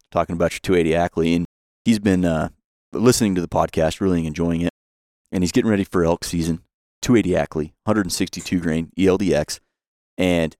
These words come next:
he just wanted some guidance on some load development practices 'cause he's trying to get away from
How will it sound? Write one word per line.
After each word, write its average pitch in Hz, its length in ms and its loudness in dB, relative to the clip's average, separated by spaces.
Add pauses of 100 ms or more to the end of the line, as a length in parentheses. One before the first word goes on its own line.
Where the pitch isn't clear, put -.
(300)
he 101 140 0
just 95 200 -2
wanted 95 300 0
some 87 160 -4
guidance 82 420 0
on 82 380 -4
some 85 360 -4 (140)
load 107 220 4
development 85 420 0
practices 87 640 -2
'cause 80 160 -2
he's 85 100 -8
trying 85 260 -2
to 82 80 -6
get 85 160 -2
away 85 240 -2
from 82 440 -4